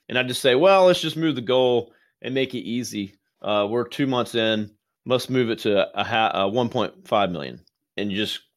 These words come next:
don't even make that goal, right? So you got a good chance of not hitting either goal. Go high.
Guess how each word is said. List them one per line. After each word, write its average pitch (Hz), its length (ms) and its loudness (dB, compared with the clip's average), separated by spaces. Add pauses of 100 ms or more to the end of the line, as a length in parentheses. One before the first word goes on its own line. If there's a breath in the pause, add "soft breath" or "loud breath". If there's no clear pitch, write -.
(280)
don't 139 180 4
even 117 160 2
make 95 240 0
that 127 200 2
goal, 92 160 -4
right? 95 260 2
So - 120 -4
you 101 320 -4
got 117 140 4
a 98 80 0
good 107 180 -4
chance 120 300 -2
of 87 120 -6
not 101 220 0
hitting 98 240 -2
either 135 240 -2
goal. 80 380 -4 (260)
Go 127 160 0
high. 104 400 0